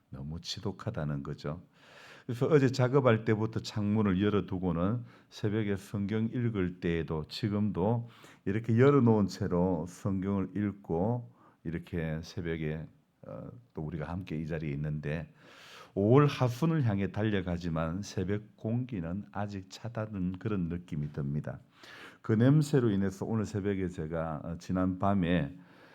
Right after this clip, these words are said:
어, "오늘 본당에서 성경을 읽을 수 있을까?" 정말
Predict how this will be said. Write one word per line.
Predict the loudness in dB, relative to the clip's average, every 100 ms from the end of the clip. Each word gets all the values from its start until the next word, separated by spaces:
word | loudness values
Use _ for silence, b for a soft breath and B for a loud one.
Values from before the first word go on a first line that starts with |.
| B B
어, | -12 -10 -8 -8
"오늘 | -2 0 0
본당에서 | 0 0 2 2 0 -4 -8
성경을 | -8 -8 -6 -6 -6 -6 -6 -6
읽을 | -8 -6 -6
수 | -8 -10
있을까?" | -6 -6 -6 -8 -8 -10 -12 -10 -10 -14 -20 _
정말 | _ -6 -2 0 -2